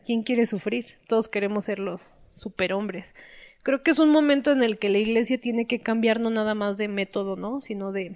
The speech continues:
de la forma en la que hace las cosas. El método es, "Ya no te puedo predicar en cuatro paredes, pero ahora te voy a predicar mal porque nunca tomé el curso". <laughs> Te voy a predicar en redes sociales. Ah, va.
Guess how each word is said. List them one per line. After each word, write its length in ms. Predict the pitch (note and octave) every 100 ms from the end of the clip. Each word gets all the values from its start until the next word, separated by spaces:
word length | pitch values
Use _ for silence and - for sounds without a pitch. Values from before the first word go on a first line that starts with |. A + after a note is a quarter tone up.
| -
de 140 | G3+ F#3
la 100 | F#3+
forma 240 | A3 G#3+
en 60 | A3
la 80 | G3+
que 100 | F#3
hace 100 | A3
las 160 | G3
cosas. 320 | - F#3+ C4 - - - - -
El 120 | A#3
método 340 | C#4+ D#4 E4+
es, 120 | C#4 C4
"Ya 100 | C4+
no 120 | E4+
te 80 | C4
puedo 160 | D#4+
predicar 320 | B3+ A3 C4
en 120 | C#4+ B3
cuatro 300 | A#3 B3 C4
paredes, 380 | G3+ G#3+ A#3+
pero 160 | - A3
ahora 120 | A#3+
te 100 | B3
voy 100 | G#3+
a 80 | G#3+
predicar 480 | B3+ A3 - G#3+ C4+
mal 600 | C#4+ B3 C4+ D#4 D#4 D4+ -
porque 300 | G3 - F#3
nunca 460 | F#3+ G#3 B3 B3
tomé 160 | G#3 G3+
el 80 | A3
curso". 260 | B3 B3 F#4 - - -
<laughs> 720 | - E4+ - - - - -
Te 60 |
voy 40 | A#3
a 60 | B3
predicar 400 | D#4+ C#4+ - B3
en 120 | C4+
redes 240 | B3+ B3+
sociales. 460 | A#3+ A3+ G#3 F#3 -
Ah, 120 | - G#3
va. 220 | F3+